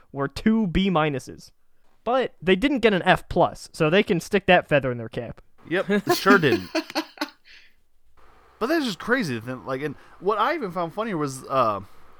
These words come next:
Speaker 2: what the Patriots ended up using their first pick on was a guard out of Chattanooga, Cole Strange. And what was funny was they posted a clip that I guess the Rams were doing a press conference, you know, just kind of a day one, like, people were talking to them 'cause they didn't have shit to do.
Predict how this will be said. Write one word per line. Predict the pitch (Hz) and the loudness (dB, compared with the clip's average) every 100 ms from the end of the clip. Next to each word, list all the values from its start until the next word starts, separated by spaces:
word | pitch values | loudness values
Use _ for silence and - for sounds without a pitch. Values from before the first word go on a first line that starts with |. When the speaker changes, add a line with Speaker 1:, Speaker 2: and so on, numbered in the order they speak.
| - | -6
Speaker 2:
what | 175 | -2
the | |
Patriots | 170 220 185 185 | 0 0 -2 -4
ended | 180 156 | -2 -2
up | |
using | 160 147 | -2 -4
their | 143 | -6
first | 123 139 - | -4 -6 -4
pick | 202 | -4
on | 151 120 | -2 -2
was | 110 | -4
a | |
guard | 101 131 143 127 113 98 - | -2 4 6 6 4 -2 -6
out | 113 | -6
of | 110 | -6
Chattanooga, | 143 143 117 143 117 95 90 - | -4 -4 -4 -6 -6 -6 -8 -8
Cole | 165 143 | -4 -4
Strange. | - 151 156 101 92 - - - - - - _ - | -6 -6 -6 -6 -10 -18 -20 -20 -20 -20 -20 _ -6
And | 151 | -4
what | 180 | -2
was | 185 - | -2 -2
funny | 190 240 220 | -4 -2 -2
was | 165 151 135 - _ - | 2 2 0 -6 _ -8
they | 156 | -6
posted | - 180 202 165 | 0 0 0 -6
a | |
clip | 147 - 165 - | -10 -4 -4 -4
that | 143 127 | -4 -2
I | |
guess | 135 170 | -2 -4
the | - 156 | -4 -4
Rams | 131 127 135 127 - | -2 -2 -4 -6 -8
were | 117 | -8
doing | 110 117 113 107 107 - | -6 -6 -6 -8 -10 -14
a | 101 98 92 98 - | -12 -12 -12 -16 -16
press | - 277 - | -4 -4 -4
conference, | 110 98 101 98 90 - - - | -6 -6 -8 -10 -10 -12 -14 -12
you | 131 | -10
know, | 123 | -10
just | 131 127 - - | -10 -14 -16 -2
kind | 196 | -2
of | 156 | 0
a | |
day | 127 127 | 0 0
one, | 123 120 | 0 -2
like, | 110 101 - _ - - | -4 -6 -16 _ -20 -10
people | 175 151 | -4 -2
were | |
talking | 143 127 120 | 4 4 2
to | |
them | 123 | -2
'cause | 120 117 | -6 -4
they | 113 101 | -4 -4
didn't | - 113 107 | -8 -8 -6
have | 107 101 | -6 -6
shit | - 101 | -6 -12
to | - | -10
do. | 101 98 | -8 -10